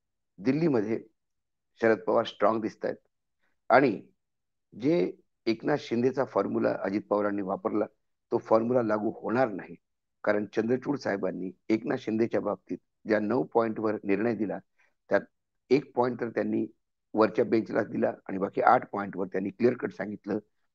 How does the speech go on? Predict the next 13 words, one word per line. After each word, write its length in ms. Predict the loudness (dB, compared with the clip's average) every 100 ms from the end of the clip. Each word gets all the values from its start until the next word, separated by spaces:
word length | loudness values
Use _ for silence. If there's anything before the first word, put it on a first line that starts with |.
| _
की 60 | -4
विधानमंडळ 600 | 0 2 2 0 0 -2
म्हणजे 180 | 0 -2
आमदार 300 | -2 0 -2
आणि 120 | -2 -6
खासदार 360 | -8 -2 -2
म्हणजे 200 | -2 -8
पार्टी 360 | -4 -4 -2 -6
नव्हे. 240 | -6 -8 -10 _ _ _ _ _ _ _ _ _ _ _ -20 -20 -20 -8
भारतीय 380 | -2 -2 2 4
राज्यघटनेत 580 | 4 4 0 0 -4 -6 -6 _ _ _
ओरिजिनल 520 | 2 4 2 2 2 2
पार्टी 500 | 0 -4 -6 -10